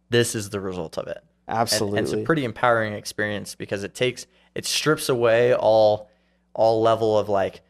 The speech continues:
Speaker 1: "Oh, because I work for this company is why I'm good," or because this or this or this or whatever. And it just comes down to a common purpose of, like,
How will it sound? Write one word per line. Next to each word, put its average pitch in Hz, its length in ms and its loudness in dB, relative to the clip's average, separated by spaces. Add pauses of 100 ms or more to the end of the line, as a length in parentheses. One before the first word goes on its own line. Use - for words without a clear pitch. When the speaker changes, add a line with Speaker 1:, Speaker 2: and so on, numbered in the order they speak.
(240)
Speaker 1:
"Oh, 113 380 4
because 120 380 -4
I 120 80 4
work 120 180 0
for 113 120 -4
this 104 220 -6
company 135 360 -8
is 117 120 -10
why 110 140 -2
I'm 107 160 -10
good," 107 320 -2
or 110 220 0
because 101 500 -4
this 110 380 -2
or 101 80 -6
this 104 320 -2
or 101 60 -6
this 98 280 -2
or 95 60 -6
whatever. 98 440 -2 (400)
And 117 180 0
it 110 100 -4
just - 280 -6
comes 113 240 -4
down 110 240 0
to 107 100 -4
a 101 60 -4
common 104 400 -4
purpose 101 380 -6
of, 101 100 -8
like, 92 180 -6